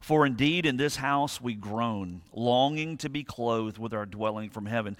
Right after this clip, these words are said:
inasmuch as we, having put it on, will not be found naked." For indeed, while we are in this tent, right, while we're in this earthly life on this earth, we groan, being burdened because we do not want to be unclothed, but to be clothed,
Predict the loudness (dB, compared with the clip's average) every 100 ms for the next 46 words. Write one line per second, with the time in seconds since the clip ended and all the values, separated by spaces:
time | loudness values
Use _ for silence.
0 | -10 0 0 2 0 0 -2 -4 -2 -2
1 | 0 0 -2 -4 -4 -2 -2 -2 -2 -2
2 | -2 -2 -4 -4 -2 -4 -8 -10 -16 _
3 | _ _ _ _ _ _ _ -20 -12 2
4 | 4 6 4 4 4 4 4 4 2 2
5 | 2 0 0 -2 -2 -2 -2 0 0 2
6 | 4 4 2 2 0 0 0 -2 -2 -2
7 | -2 -2 -2 -4 -2 -2 -2 -4 -4 -4
8 | -2 -4 -4 -2 -2 -2 -4 0 0 -2
9 | -6 -10 -16 -20 -12 0 2 2 2 2
10 | 4 2 0 -6 -6 -4 -6 0 0 0
11 | -4 -2 -2 0 -2 -2 -4 -4 -4 -4
12 | -4 -4 -4 -4 -6 -2 -2 -2 -4 -6
13 | -6 -8 -8 -6 -4 -2 -4 -10